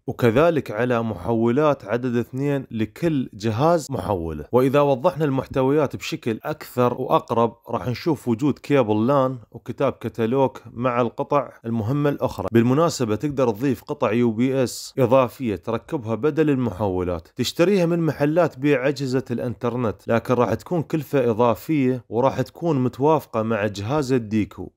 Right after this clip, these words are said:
وتحمل نفس الماركة المصنعة أصلًا من شركة تيبي لينك. بالنسبة لقطعة راوتر الديكو أكو ملاحظة مهمة، وهي احتواء القطعة على مدخلين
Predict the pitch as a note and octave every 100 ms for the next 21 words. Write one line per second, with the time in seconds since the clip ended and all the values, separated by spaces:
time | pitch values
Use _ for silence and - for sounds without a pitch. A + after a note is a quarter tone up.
0 | - G#2+ - - C#3+ C3 D#3+ - D#3+ C#3
1 | C3 A2 - F#2+ - A#2 A#2 B2+ - B2
2 | G#2+ F2+ F2+ - E3+ - B2+ A#2 A#2+ -
3 | E3+ E3+ - - - G#2+ G2+ F#2 E2 -
4 | _ G#2+ B2+ F#3 - A#2 A#2 - A#2+ A#2+
5 | A2+ D3 D#3+ - D3+ B2+ G2+ G2+ F2 F2
6 | D#2 - A#2 - B2 C3 D#3+ D3+ C#3+ C#3+
7 | A#2 A#2 F#2+ E2 D2+ - A#2 F#2+ F2+ -
8 | - - A2+ C#3+ D3 D#3+ - D#3 C3 A#2+
9 | B2 A#2+ C3+ D3+ - A2 G2 F2